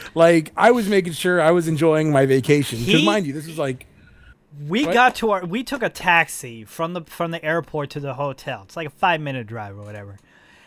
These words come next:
Speaker 2: When we got to the hotel, we checked in, we got keys. We're heading to the elevator to go up to our room to drop off our bags. Jose said, "Wait, wait, wait."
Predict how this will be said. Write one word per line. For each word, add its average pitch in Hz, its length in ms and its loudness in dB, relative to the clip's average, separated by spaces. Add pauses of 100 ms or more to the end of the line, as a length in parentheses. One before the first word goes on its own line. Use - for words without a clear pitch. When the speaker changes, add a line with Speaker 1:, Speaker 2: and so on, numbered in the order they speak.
(100)
Speaker 2:
When 165 240 -2
we 220 120 2
got 180 260 2
to 226 100 -8
the 196 100 -2
hotel, 180 520 -4
we 143 100 -6
checked - 360 -6
in, 160 160 -4
we 143 120 -6
got 160 300 2
keys. 165 520 -4 (340)
We're 165 140 0
heading 240 420 2
to - 200 -6
the 196 240 -6
elevator 196 520 4
to 170 120 -8
go 170 220 0
up 185 120 2
to 208 100 -6
our 175 120 0
room 170 160 -6
to 143 80 -6
drop 156 260 -4
off 160 140 -2
our 135 120 -4
bags. 143 440 -4 (300)
Jose 180 300 0
said, 160 300 2
"Wait, 175 180 6
wait, 170 220 2
wait." 160 380 0